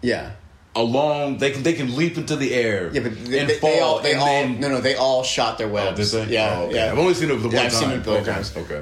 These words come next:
Speaker 1: But, uh, Gwen Stacy says her spider senses told her to go to the school.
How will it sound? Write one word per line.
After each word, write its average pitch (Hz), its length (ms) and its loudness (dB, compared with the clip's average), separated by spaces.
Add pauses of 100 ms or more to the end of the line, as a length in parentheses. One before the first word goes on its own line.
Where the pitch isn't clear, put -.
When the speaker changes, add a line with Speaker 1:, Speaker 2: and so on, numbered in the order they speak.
(100)
Speaker 1:
But, 139 200 2
uh, 113 320 0 (1120)
Gwen 139 240 0
Stacy 131 760 -2 (1120)
says 117 340 0
her 123 120 -4
spider 117 380 -2
senses 104 340 -4
told 107 240 -2
her 104 60 -2
to 92 60 -6
go 90 160 -6
to 92 60 -8
the 87 100 -6
school. 82 420 -8